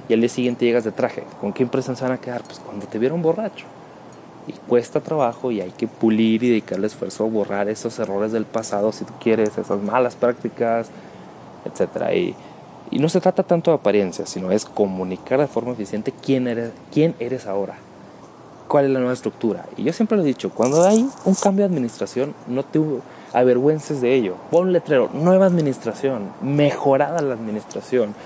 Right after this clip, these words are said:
nueva dirección, nuevas prácticas". Porque estás diciendo, "Oye, aprendí de mis errores". Y también, ¿no? Así, "Oye, tengo muchísimos errores, <laughs> soy una persona casi, casi fracasada",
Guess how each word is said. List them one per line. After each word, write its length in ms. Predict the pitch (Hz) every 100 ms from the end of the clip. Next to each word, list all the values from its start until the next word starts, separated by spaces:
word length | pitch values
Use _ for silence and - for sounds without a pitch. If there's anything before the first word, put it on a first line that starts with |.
| - - 143
nueva 240 | 160 175
dirección, 720 | 151 110 - 139 131 101 98
nuevas 540 | 117 135 143 147 - - - -
prácticas". 560 | 147 - 120 - - - - - - - -
Porque 160 | 110
estás 180 | 117 135
diciendo, 380 | 147 143 135 120
"Oye, 140 | 104
aprendí 420 | 101 117 110 123 156
de 120 | 185
mis 200 | 147 -
errores". 320 | 104 104 - - - - - - - - - -
Y 300 | 120 113 107
también, 380 | - 107 156 104
¿no? 100 | 110
Así, 160 | 104 95
"Oye, 240 | 92 90 - - - - - - - - - -
tengo 220 | 135 160
muchísimos 520 | 131 - 185 170 -
errores, 560 | 131 180 185 185 - -
<laughs> 120 | - 151
soy 100 | 151
una 80 |
persona 320 | 151 113 127 139
casi, 300 | - 135 -
casi 260 | 135 147
fracasada", 640 | 135 104 - 95 - 156